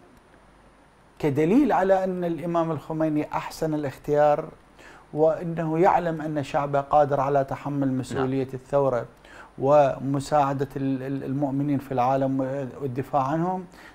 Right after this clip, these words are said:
Speaker 1: إلى الآن الثورة بعد الإمام الخميني، وفي ظل الإمام الخميني وفي ظل القيادة والقادة الموجودين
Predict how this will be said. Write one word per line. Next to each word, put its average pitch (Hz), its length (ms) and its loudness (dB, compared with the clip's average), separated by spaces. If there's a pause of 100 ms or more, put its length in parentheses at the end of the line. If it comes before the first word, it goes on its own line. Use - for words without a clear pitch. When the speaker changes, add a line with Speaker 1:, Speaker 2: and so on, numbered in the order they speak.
(280)
Speaker 1:
إلى 247 180 4
الآن 185 380 -2
الثورة 143 420 0
بعد 135 280 0
الإمام 131 540 -2 (200)
الخميني، 127 800 -4 (440)
وفي 139 220 0
ظل 160 240 2
الإمام 151 440 -2
الخميني 131 500 -2
وفي 135 220 -4
ظل 156 220 -2
القيادة 135 600 0
والقادة 131 520 -2
الموجودين 131 760 -2